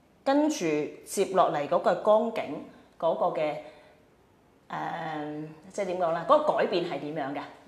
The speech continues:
如果我哋睇返呢一段經文裏邊所講嘅，人人都可以坐喺自己嘅葡萄樹下喎，無花果樹下。係啦，國泰民安啊！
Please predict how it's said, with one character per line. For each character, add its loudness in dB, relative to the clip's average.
如 2
果 2
我 4
哋 2
睇 -2
返 2
呢 0
一 2
段 0
經 0
文 -4
裏 -4
邊 -4
所 -4
講 -4
嘅， 0
人 6
人 6
都 12
可 10
以 10
坐 8
喺 8
自 -2
己 4
嘅 10
葡 2
萄 -2
樹 -4
下 4
喎， 2
無 2
花 4
果 2
樹 -4
下。 -2
係 10
啦， 8
國 6
泰 -2
民 -4
安 -4
啊！ -6